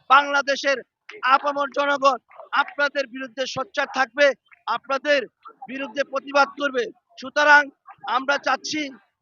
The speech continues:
আপনারা অতি সত্বর অনতি বিলম্বে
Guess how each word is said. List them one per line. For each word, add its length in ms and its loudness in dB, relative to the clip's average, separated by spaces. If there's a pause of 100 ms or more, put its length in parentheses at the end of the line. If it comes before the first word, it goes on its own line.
(120)
আপনারা 560 6 (340)
অতি 240 -4
সত্বর 580 2 (360)
অনতি 420 -2
বিলম্বে 720 0